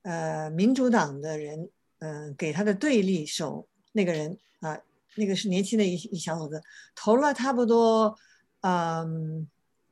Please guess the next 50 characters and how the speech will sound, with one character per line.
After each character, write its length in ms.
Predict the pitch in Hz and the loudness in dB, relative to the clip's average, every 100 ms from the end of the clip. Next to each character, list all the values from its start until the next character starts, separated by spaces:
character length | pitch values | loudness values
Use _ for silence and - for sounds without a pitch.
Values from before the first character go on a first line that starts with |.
| _ _ _ _ _ _ | _ _ _ _ _ _
呃， 540 | 165 160 160 160 160 170 180 _ - | -12 -8 -8 -8 -10 -10 -14 _ -8
超 300 | - 320 349 | 4 6 6
过 580 | 359 320 233 185 165 160 | 6 8 10 8 6 4
Lindsey 360 | 262 320 294 | 4 4 4
Graham 420 | 202 214 214 180 165 | 6 6 6 4 4
大 120 | 233 | 4
概 100 | 226 | 4
七 400 | - - - 330 | 2 -4 0 2
倍 140 | 339 | 4
的 80 | 180 | 2
钱， 300 | - 156 - - _ _ _ _ _ _ _ _ _ | 0 -8 -10 -12 _ _ _ _ _ _ _ _ _
election， 500 | 175 175 180 - 143 - _ _ _ | -2 2 0 -2 -12 -16 _ _ _
就 120 | - | -6
是 300 | 170 175 156 _ _ - | -4 -4 -8 _ _ 0
millions 400 | 190 339 381 190 | 2 4 4 2
of 140 | 147 | 0
millions 360 | 156 170 165 151 | -4 -4 -4 -6
of 60 | |
dollars， 460 | - 156 - - - - _ _ | -6 -8 -8 -18 -20 -20 _ _
就 100 | - | -2
是 160 | 190 190 - | 0 0 2
他 160 | 285 | 2
就 120 | 277 | 4
是 180 | 262 233 - _ - - | 2 0 -4 _ -18 0
要 80 | 240 | 0
报 260 | - 302 | 8 8
仇， 400 | 202 - 165 190 _ _ _ _ _ - | 8 2 -2 -4 _ _ _ _ _ -2
结 100 | 233 | 4
果 80 | 208 | 6
他 100 | 190 | 6
还 140 | 190 | 2
是 80 | 175 | 2
赢 180 | 170 147 | 0 -4
了， 160 | 170 - | -10 -10
所 140 | - | -4
以 100 | 180 | -4
那 100 | 170 | -2
个 80 | 170 | -2
Lindsey 360 | 185 202 196 170 | 0 0 0 -2
Graham 260 | 175 160 | -4 -4
这 80 | 160 | -4
个 80 | 160 | -4
赢， 200 | 151 156 | -6 -8
这 100 | 160 | -2
个 60 | 254 | -2
是 80 | 202 | -2
很 180 | 151 | -6
重 140 | 139 208 | -4 -2
要 160 | 180 | -2
的。 80 | 156 | -4